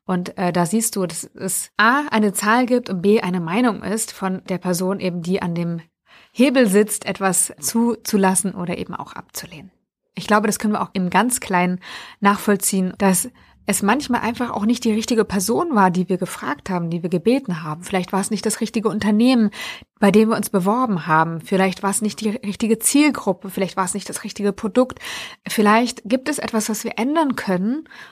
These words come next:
Ähm, aber es liegt gar nicht so sehr an uns selbst, an unserem Ziel oder an unserem Wunsch an sich,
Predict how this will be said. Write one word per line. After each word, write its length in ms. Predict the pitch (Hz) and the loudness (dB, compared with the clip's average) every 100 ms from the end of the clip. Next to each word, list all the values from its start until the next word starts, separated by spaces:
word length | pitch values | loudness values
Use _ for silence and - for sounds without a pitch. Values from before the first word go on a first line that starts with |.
| _ | _
Ähm, 120 | 208 | 0
aber 220 | 208 214 220 | 0 2 2
es 120 | - | 2
liegt 200 | 254 254 | 0 0
gar 220 | 214 254 | 0 2
nicht 160 | 269 - | 2 2
so 120 | 220 | 2
sehr 420 | 196 208 214 - | 4 6 4 4
an 160 | 208 220 | 0 0
uns 260 | 196 180 | -2 -2
selbst, 540 | 190 190 220 - - 196 | 2 2 2 -2 -6 -4
an 160 | 202 | -4
unserem 400 | - 196 196 180 - | -4 -2 0 -2 -2
Ziel 420 | - 254 254 247 | 2 4 4 2
oder 240 | - 190 - | -2 -2 -2
an 120 | 185 | -4
unserem 340 | 190 180 170 | -2 -2 0
Wunsch 320 | 202 277 320 | 0 0 -2
an 240 | - 185 180 | -4 -2 2
sich, 320 | 190 262 - | 2 0 -4